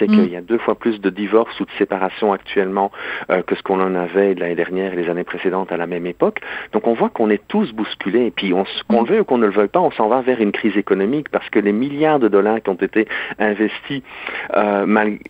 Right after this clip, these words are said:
Speaker 1: vont faire en sorte qu'il va falloir à un moment donné rembourser cet argent-là. Donc ça va mettre une grosse pression sur tous les travailleurs, sur toutes les entreprises. Donc, ok, est-ce qu'on peut juste déposer un peu les choses,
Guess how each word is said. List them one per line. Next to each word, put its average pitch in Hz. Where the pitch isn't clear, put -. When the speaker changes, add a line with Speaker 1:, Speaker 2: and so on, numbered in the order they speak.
Speaker 1:
vont 117
faire 117
en 104
sorte 196
qu'il 127
va 120
falloir 156
à -
un -
moment 147
donné 165
rembourser 165
cet -
argent-là. 98
Donc 123
ça 131
va 127
mettre 165
une 131
grosse 143
pression 202
sur 185
tous 330
les 151
travailleurs, 120
sur -
toutes -
les 123
entreprises. 151
Donc, 123
ok, -
est-ce 180
qu'on 120
peut 156
juste 165
déposer 143
un 117
peu 120
les 110
choses, 139